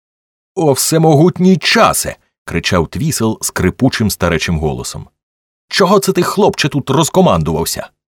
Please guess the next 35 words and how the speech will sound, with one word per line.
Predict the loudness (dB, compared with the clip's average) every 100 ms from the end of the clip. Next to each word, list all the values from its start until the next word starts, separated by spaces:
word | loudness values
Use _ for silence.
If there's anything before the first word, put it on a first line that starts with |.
| _ _ _
Уявив | 2 2 2 2 0
себе | 0 2 4
на | 2
засіданні | 0 -2 0 2 2
ради? | 2 2 2 0 _ _ _ _ _ -6
Надумав | 0 4 4 4 4
мене | 4 2
вчити, | 2 0 0 -2 -2 _ -6
замість | -2 0 0
того, | 2 2
щоб | 0 -4 0
виконувати | 0 2 2 2 2 2
мої | 2 2
накази? | 2 0 -2 -4 -12 _ _ _ _ -10
З | -2
яких | 0 2 0 0
пір | 2 2
ти | 0 0
став | 2 2
розпоряджатися | 2 0 2 0 2 2 0 0 0 2
рухом | 2 2 0
капсул | 2 0 0 -4 -4
у |
цьому | -2 0 0
секторі? | 0 -4 -4 -6 -6 _ _ _ _ _
Може, | 2 2 4
всі | 0 2 2
ми | 4
повинні | 2 2 2 0
просити | 0 0 0 0
в | 0
тебе | 2 2
дозволу | 2 2 2 2 2
на |
поїздку?" | 2 0 0 -4 -2 -2